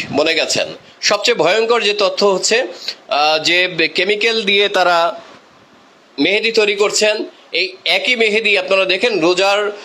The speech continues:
রমজান কিন্তু শেষ হয়ে গেছে, অর-, এরপরও বিভিন্ন ড্রামে এখনো মেহেদি রয়েছে।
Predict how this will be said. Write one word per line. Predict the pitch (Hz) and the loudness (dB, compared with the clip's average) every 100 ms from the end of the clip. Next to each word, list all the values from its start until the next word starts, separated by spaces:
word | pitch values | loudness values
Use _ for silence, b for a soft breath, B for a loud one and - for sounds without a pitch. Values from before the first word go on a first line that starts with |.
| B | B
রমজান | 131 165 202 208 190 | -2 0 0 0 0
কিন্তু | 196 196 | 0 0
শেষ | - 185 185 | 0 0 2
হয়ে | 180 | 0
গেছে, | 180 180 214 220 - | 0 0 0 -2 0
অর-, | 151 180 - - - | 0 0 -6 -20 -6
এরপরও | 185 208 233 185 208 B B B | -4 0 2 2 0 B B B
বিভিন্ন | 127 170 208 214 | -4 -2 0 0
ড্রামে | 156 151 190 214 | 0 0 2 2
এখনো | 180 160 190 185 185 180 | 0 2 2 4 4 2
মেহেদি | 160 165 170 165 | 0 0 0 2
রয়েছে। | 151 143 135 90 | 2 0 -2 -4